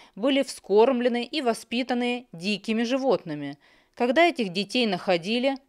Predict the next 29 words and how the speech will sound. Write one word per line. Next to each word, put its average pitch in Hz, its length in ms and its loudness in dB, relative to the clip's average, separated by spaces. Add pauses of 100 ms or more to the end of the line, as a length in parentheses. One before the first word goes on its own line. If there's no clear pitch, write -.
то 208 100 -4
начинали 180 520 -2
заниматься 277 640 -2
с - 100 -12
ними, 233 400 -4 (260)
учили 254 420 2
их 185 100 0
говорить 165 600 2 (160)
и 269 120 -4
понимать 165 640 -4
людей. 139 440 -6
Но 320 120 4
все 277 220 0
попытки 220 540 4
свидетельствовали 240 1080 0
об 202 240 2
одном 180 380 4
и - 20 -6
том 233 320 0
же. 139 280 -6
Ребёнок, 185 680 0 (240)
выросший 226 560 2
без 220 300 0
общения 180 560 0
с - 140 -14
людьми 185 500 -4 (240)
до 262 180 0
пяти-шести 196 720 -4
лет, 254 280 2